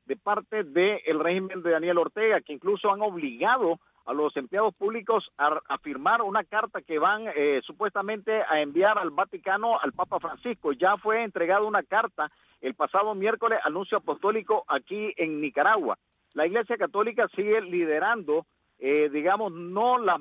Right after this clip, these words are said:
las protestas, pero sí, eh, el sentir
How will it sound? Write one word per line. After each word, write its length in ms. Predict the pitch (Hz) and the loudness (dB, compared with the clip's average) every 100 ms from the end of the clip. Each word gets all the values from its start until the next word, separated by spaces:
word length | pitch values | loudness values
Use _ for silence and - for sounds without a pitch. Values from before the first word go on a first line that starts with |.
| 170 | -4
las 200 | 165 156 | -2 -2
protestas, 560 | - 147 - 220 - 208 | -2 -10 -4 -4 -2 -2
pero 200 | 190 165 139 | 0 0 0
sí, 240 | 220 247 196 _ _ | -2 -4 -6 _ _
eh, 360 | - 147 156 160 | 0 2 4 2
el 260 | 170 180 156 | 2 0 0
sentir 600 | 170 143 127 240 240 151 | -6 -8 -12 -8 -6 -6